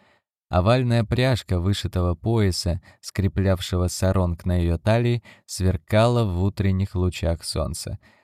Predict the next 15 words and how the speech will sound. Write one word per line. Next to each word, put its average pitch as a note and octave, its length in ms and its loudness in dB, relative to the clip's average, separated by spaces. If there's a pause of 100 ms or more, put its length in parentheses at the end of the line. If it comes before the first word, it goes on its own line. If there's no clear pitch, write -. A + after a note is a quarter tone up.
(220)
Желто-серебристый G2+ 1400 0
шарф A2 600 -2 (240)
делил F#2 400 2
пополам F2+ 640 2
ослепительную F2+ 800 0
белизну F2 500 0
корсета, F2+ 760 -4 (260)
в - 100 -20
черных F2+ 520 -2 (100)
взбитых F2+ 600 -4
волосах F2+ 560 0
сверкали F2 520 -2
шарики E2+ 480 0
золотых E2+ 460 -2
булавок, F#2+ 640 0